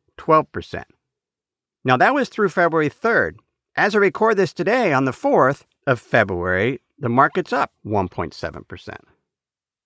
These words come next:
So markets have sold off, but not tremendously so. Bond yields have fallen. Interest rates have fallen about zero point three percent. You actually are seeing high-yield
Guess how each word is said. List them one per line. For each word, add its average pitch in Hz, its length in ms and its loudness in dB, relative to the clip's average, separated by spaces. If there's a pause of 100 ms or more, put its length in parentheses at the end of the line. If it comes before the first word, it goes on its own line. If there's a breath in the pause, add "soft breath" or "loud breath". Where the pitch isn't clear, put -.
(200)
So 165 120 -2
markets 180 440 0
have 185 120 0
sold 120 280 0
off, 107 280 2
but 214 140 0
not 349 320 -2 (120)
tremendously 175 840 0
so. 95 560 -4 (880)
Bond 202 360 4
yields 147 280 2
have 135 120 -4
fallen. 113 520 -4 (520)
Interest 208 440 0
rates 160 280 0
have 180 120 -6
fallen 156 300 2
about 147 320 0
zero 139 300 -2
point 147 380 -4
three - 260 -6
percent. 113 680 -10 (920)
You 131 100 0
actually 220 340 -2 (100)
are 202 300 2
seeing 131 720 -2 (360)
high-yield 127 800 0